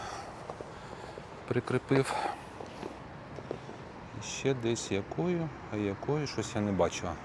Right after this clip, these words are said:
Ось це. Так. Звільняємо возика. До речі, возик такий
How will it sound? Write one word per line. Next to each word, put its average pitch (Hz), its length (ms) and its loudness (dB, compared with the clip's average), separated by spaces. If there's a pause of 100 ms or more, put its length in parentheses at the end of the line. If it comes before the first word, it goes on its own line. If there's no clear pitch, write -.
Ось - 100 -2
це. - 200 0 (1500)
Так. - 240 0 (540)
Звільняємо 143 720 8
возика. 151 520 8 (2750)
До 113 100 10
речі, 143 260 12
возик 139 360 12
такий 113 440 12